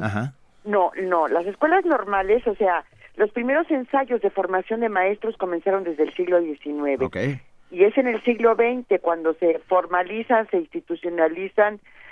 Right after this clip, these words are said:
Speaker 2: más sólidamente las normales, las escuelas normales.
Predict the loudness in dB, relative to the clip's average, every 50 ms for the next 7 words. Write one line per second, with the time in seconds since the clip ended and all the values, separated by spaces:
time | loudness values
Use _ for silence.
0 | -20 -20 -10 -2 0 2 4 4 2 0 -2 -4 -2 2 2 4 4 2 2 4
1 | 4 2 2 2 0 -2 0 0 2 4 4 4 4 2 0 0 0 0 0 -2
2 | -2 -2 -2 -2 -2 -2 -2 -2 -2 -4 -6 -8 -6 -4 -4 -4 -4 -8 -4 0
3 | 2 2 2 2 0 0 -4 -4 -4 -2 -2 -2 -2 -2 -6